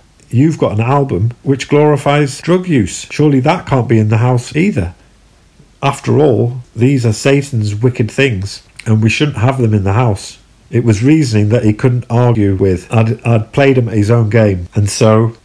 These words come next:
I took down the poster, I built a brick fire pit in the garden, and burned that evil satanic poster. And then I got my dad's favourite L P and I smashed it to pieces with a hammer.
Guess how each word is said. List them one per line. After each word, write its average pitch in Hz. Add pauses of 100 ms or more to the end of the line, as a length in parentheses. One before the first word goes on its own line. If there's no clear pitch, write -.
(200)
I 101
took 151
down 135
the 120
poster, 110 (320)
I 107
built 110
a 98
brick 123
fire 120
pit 120 (160)
in 117
the 117
garden, 101 (480)
and 95
burned 113
that 92
evil 110
satanic 107
poster. 92 (880)
And 82
then 123 (540)
I 87
got 113
my 107
dad's 113 (240)
favourite 120
L 120
P 90 (380)
and 92
I 95
smashed -
it 110
to 104
pieces 101
with 95
a 95
hammer. 85